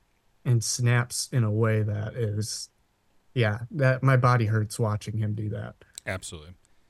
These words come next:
Speaker 2: Uh, and then just a little, little update on the FedEx Cup standings, uh, with Matthew Vaughn's second place finish, followed after his first place finish two weeks ago. He is currently in first place, Chris Kirk in second place.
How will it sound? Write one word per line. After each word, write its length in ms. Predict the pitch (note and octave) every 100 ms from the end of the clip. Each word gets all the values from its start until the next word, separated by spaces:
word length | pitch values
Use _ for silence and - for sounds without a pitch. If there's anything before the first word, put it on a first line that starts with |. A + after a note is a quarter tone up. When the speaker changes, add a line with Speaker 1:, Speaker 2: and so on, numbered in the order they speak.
| _ _
Speaker 2:
Uh, 220 | C#3 C3 C3
and 140 | C3+
then 160 | C3+ C3+
just 160 | C3
a 60 | C3+
little, 340 | C3 C3 B2+
little 200 | A#2 C3
update 360 | A#2 A2+ C3 B2+ -
on 340 | A2+ A2+ A2 -
the 220 | A2 G#2 -
FedEx 260 | B2+ A#2+ -
Cup 340 | - A2 - _ _ _ _ _
standings, 680 | - - D3 D3+ D#3+ - - -
uh, 360 | A2+ G#2+ A2 G2+
with 320 | G#2+ A2+ D#3 -
Matthew 340 | G#2 A2 B2 A2
Vaughn's 420 | G2 G#2+ A2 G#2
second 300 | - A#2+ A2+
place 260 | A2 G#2 -
finish, 360 | A2 G#2+ - -
followed 360 | G2 G2+ G#2 G2 _ _ -
after 440 | C3+ - G2+ F#2 _ _ _ _ -
his 220 | G#2+ F#2+
first 280 | - G#2 -
place 200 | G#2 F#2+
finish 260 | - F#2+ -
two 140 | E3
weeks 180 | D#3+ -
ago. 300 | C3+ C3+ C3 _ _ _ _ _
He 200 | - C3+
is 120 | G2
currently 420 | - A2 E2 G#2
in 240 | E2+ F#2+ F2
first 280 | - D3+ -
place, 260 | C#3 C3 -
Chris 280 | - C3+
Kirk 320 | - C3 B2 -
in 140 | A2
second 260 | - B2 A2+
place. 420 | B2 A#2 G#2 -